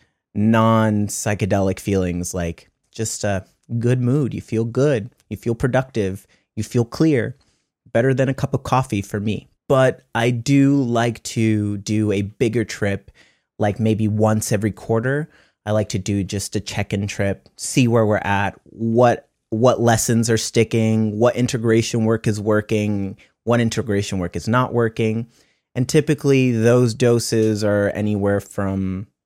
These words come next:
maybe a gram and a half to three. And if I'm feeling crazy, maybe a heroic dose. If I'm feeling, if I'm feeling a little bit more, maybe we'll dive into the deep end, have a little ego death. But that doesn't happen all the time. I find that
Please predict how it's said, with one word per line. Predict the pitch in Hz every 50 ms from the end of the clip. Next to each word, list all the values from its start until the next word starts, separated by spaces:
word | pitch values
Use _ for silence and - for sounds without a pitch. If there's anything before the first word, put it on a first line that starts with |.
| _ -
maybe | 104 104 104 98 107 98 98
a | 98 95
gram | 95 104 101 101 95 98 98 98 101
and | 98
a | 95 92
half | 98 101 92 92 92 95 92 92 - - - -
to | - - 95 95 95 92
three. | 92 - - 104 98 95 95 95 92 92 92 92 - _ _ _ _ -
And | 95 98
if | 101 -
I'm | - 107 104
feeling | 95 - - 107 104 101 101 98
crazy, | - - 113 101 101 104 95 - 92
maybe | 92 92 98 104 104 117 110
a | 104 95
heroic | 87 104 98 95 98 104 107 101 95 85 -
dose. | - 85 78 76 65 - - -
If | - 80 - -
I'm | 110 117 127
feeling, | - - - 175 185 196 196 202 202 202 196
if | 185 160 - -
I'm | 170 165 175 175
feeling | - 208 208 214 214 220 220 220
a | 226
little | 233 233 233 247 240 240
bit | 214 220 240 240
more, | 214 233 254 254 247 247
maybe | 233 226 233 240 220 247
we'll | 247 220 247 240
dive | 220 226 240 240 233 233 226
into | 233 220 - 214
the | 226 226
deep | 196 - 240 226 233 - - 170
end, | 139 127 120 139
have | 139 170 185 208
a |
little | 208 208 214 220 214 214 208 -
ego | 214 208 214 180 196 180 170
death. | 147 131 123 113 - 117 127 - 131
But | 139 156 147 139 139 127 117 - -
that | - 135 135 139 139
doesn't | 175 160 156 - 151 143
happen | 139 139 135 131 - 135
all | 127 123
the | 120 120 113
time. | - - 127 120 120 113 110 107 107 107
I | 104 104
find | 110 - - 120 110 113 113 117 113 107
that | 110 110 107 104 104 - -